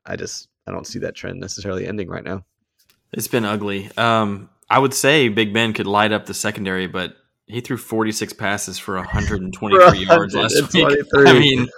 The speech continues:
Speaker 1: Oh.
Speaker 2: and, and the Browns secondary this year is not like some, you know, world beaters. Like, they're, they're okay, but they can be had.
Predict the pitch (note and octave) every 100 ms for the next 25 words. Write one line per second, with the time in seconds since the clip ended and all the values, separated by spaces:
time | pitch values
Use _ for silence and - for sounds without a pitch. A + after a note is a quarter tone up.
0 | - - - - C3 C3 B2+ A#2 G#2+ A#2+
1 | C3+ F#3 F3+ D#3+ C#3 A#2 A2 A#2 - G#2+
2 | F#2+ G2 G#2+ G#2 F#2 F#2 - G#2+ G2 F#2
3 | - _ - G2+ F2+ F2 - - A2 G#2
4 | F#2 E2+ D#2+ D2+ - - G2+ G#2+ G#2+ G2+
5 | A#2+ A#2+ - G#2+ F#2+ G#2+ G#2 F#2 F#2+ F2+
6 | D#3